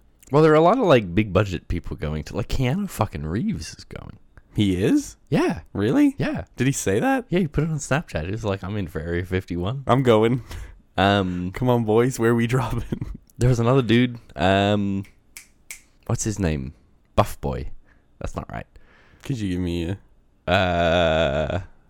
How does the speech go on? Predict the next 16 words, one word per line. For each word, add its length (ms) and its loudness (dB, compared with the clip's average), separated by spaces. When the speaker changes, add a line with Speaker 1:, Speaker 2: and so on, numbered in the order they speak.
Speaker 1:
he's, 160 -10
like, 180 -4
punches 320 -4
people 340 -6
a 60 -6
lot. 140 -6
He's 120 -8
like 160 0
One 200 -2
Punch 280 -4
Man, 220 -8
but 160 -8
real. 400 -8
Speaker 2:
Joe 140 0
Rogan? 520 2
Speaker 1:
No. 240 -6